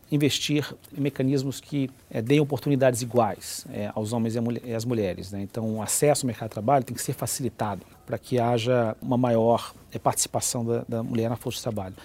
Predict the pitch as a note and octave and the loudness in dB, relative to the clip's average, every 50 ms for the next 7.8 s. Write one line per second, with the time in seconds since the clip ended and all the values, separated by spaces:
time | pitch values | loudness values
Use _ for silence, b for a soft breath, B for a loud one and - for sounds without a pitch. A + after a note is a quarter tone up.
0 | B B B B B - - G#3 G3 A3 A3+ G3 E3 C#3 D3 D3+ D#3 C#3+ B2+ B2 | B B B B B -2 0 2 4 4 4 4 4 6 8 8 10 8 8 4
1 | - - - - - C#3 - - F3+ E3 E3+ E3+ E3 C3+ A#2+ - - C#3 C3+ C#3 | 0 -6 -10 -6 -6 -4 0 2 2 4 4 4 2 0 0 2 4 6 6 8
2 | C#3 C#3+ C#3+ C3+ - - - - - - D3+ D3 D3+ C#3+ - - - - - - | 6 6 4 2 -4 -12 -20 -12 -6 -2 0 0 2 2 0 0 -2 -2 -2 0
3 | C#3+ D3 C#3 - - B B B B B B B - C#3+ B2+ A#2+ A2+ A2+ A2+ A#2 | 0 0 -2 -4 -10 B B B B B B B -6 -2 -2 0 0 0 -2 -2
4 | - - F#3 G3+ F#3+ F3+ D#3 C3+ A2+ - - - D3 C#3+ C3+ B2 A#2 C#3+ C3+ B2 | 2 4 4 6 6 4 0 -2 -4 -4 -2 0 0 2 2 2 4 4 2 4
5 | B2 C3 C#3+ C3+ - - - - C#3 C3+ C3+ B B B B B B - C#3+ C3+ | 4 2 0 0 -2 -4 -4 -4 -6 -6 -8 B B B B B B -6 -2 0
6 | C3+ B2+ - - - - D#3 D3 C3+ A#2+ G#2 G#2+ G2+ F#2+ F#2+ G2+ - - - - | 0 2 2 2 6 8 8 8 8 8 4 -2 -6 -6 -8 -14 -18 -20 -8 -2
7 | C3+ B2+ B2+ A#2 - B2 A#2+ - - B2+ A2 G#2+ F#2+ F2+ F#2+ - | 0 0 0 2 0 -2 -4 -2 -4 -4 -4 -4 -8 -8 -12 -14